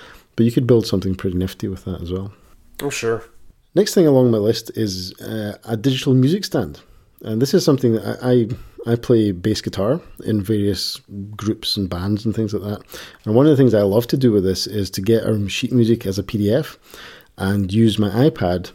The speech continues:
Speaker 1: in place of, you know, a big folder full of music. Uh, and this, it has,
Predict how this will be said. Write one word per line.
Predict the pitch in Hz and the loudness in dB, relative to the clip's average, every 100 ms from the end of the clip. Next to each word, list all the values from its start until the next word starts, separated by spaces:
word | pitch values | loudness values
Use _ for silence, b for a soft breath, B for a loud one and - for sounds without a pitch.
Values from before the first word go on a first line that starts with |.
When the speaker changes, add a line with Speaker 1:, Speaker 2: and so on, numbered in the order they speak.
| - - | -20 -8
Speaker 1:
in | 110 113 | -2 -2
place | - 107 101 101 | 2 2 2 -2
of, | 90 90 92 - - | -2 -4 -10 -12 -6
you | 107 | -4
know, | 95 | -2
a | |
big | 87 101 | -2 -4
folder | - 104 90 95 | -4 -6 -4 -6
full | - 92 | -6 -4
of | |
music. | 90 101 107 - - B B B B | -2 -2 -4 -10 -20 B B B B
Uh, | 76 76 71 | -12 -12 -12
and | 113 107 | -4 0
this, | 131 - | 0 -2
it | - - | -8 -4
has, | 98 127 107 - | 0 2 0 -2